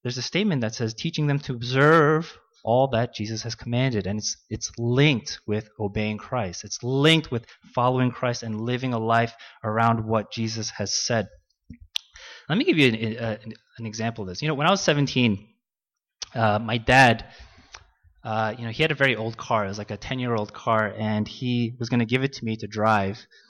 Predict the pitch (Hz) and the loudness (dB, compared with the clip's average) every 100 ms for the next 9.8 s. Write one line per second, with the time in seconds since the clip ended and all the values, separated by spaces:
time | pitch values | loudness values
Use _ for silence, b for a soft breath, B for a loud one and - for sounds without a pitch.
0 | b b b - 110 107 107 117 127 117 | b b b -2 -2 0 -2 0 2 0
1 | 117 107 107 101 92 127 139 - 104 101 | 0 0 0 -2 -4 -4 -4 -8 -8 -8
2 | 113 B B B 107 110 117 165 202 190 | -12 B B B -6 -4 -2 -2 0 -2
3 | 160 127 - 139 131 123 110 110 110 110 | -4 -4 -6 0 2 2 0 -2 -2 -4
4 | 139 143 104 117 113 117 120 127 120 123 | -2 -2 -2 0 2 0 0 -6 -6 -8
5 | _ - 127 117 120 - 127 107 104 85 | _ -10 -8 -6 -6 -6 -6 -6 -6 -8
6 | - 120 - 135 - - - 110 110 107 | -8 -2 0 0 -2 -12 -6 -4 -2 -4
7 | 107 113 117 123 120 - 117 101 117 117 | -6 -4 -2 -2 -6 -8 -8 -4 -4 -2
8 | 123 - 131 127 123 110 113 120 113 - | -4 -2 4 4 4 2 0 -4 -6 -4
9 | 110 113 107 - 110 - 135 | -2 -2 -4 -8 -4 -2 -2